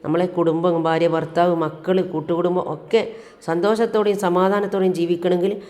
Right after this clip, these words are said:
നമുക്ക് ഒരാളുടെ ഇടയിൽ സങ്കടം ഉണ്ടായാൽ മതി. പിന്നെ ആ കുടുംബത്തിൽ മൊത്തം സങ്കടം തന്നെയായിരിക്കും. അങ്ങനെ വരാതിരിക്കാൻ നമ്മൾ എപ്പോഴും തന്നെ നമ്മൾ ആക്കിബത്ത്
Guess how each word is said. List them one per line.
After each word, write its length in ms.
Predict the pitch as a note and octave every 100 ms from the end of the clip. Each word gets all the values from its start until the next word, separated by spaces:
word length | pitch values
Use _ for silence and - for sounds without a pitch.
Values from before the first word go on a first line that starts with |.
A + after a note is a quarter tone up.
| - -
നമുക്ക് 220 | F#3+ F#3+
ഒരാളുടെ 560 | G#3 G#3 A3+ G#3 G#3
ഇടയിൽ 480 | A3 G3 G3 F#3+ A#3 - - -
സങ്കടം 400 | D#3+ D#3+ F#3 F#3+
ഉണ്ടായാൽ 340 | E3 E3 E3
മതി. 240 | D#3 C3+ C3+ - - -
പിന്നെ 160 | D3+ F3
ആ 40 |
കുടുംബത്തിൽ 520 | F3+ E3+ D#3 D#3+ E3
മൊത്തം 400 | F3+ D3+ - F3
സങ്കടം 420 | F3 D3+ D3 D3+
തന്നെയായിരിക്കും. 500 | D3+ C#3+ C3+ - C3+ - - -
അങ്ങനെ 300 | D#3+ G3 A3
വരാതിരിക്കാൻ 760 | F3+ D#3+ E3 F3 D#3 D#3 D#3
നമ്മൾ 280 | D#3+ D#3 F3+
എപ്പോഴും 520 | E3 - F3 G3 F#3+
തന്നെ 120 | E3+
നമ്മൾ 160 | D#3+ D#3
ആക്കിബത്ത് 640 | D3+ D3+ D3+ F3+ F#3 G3+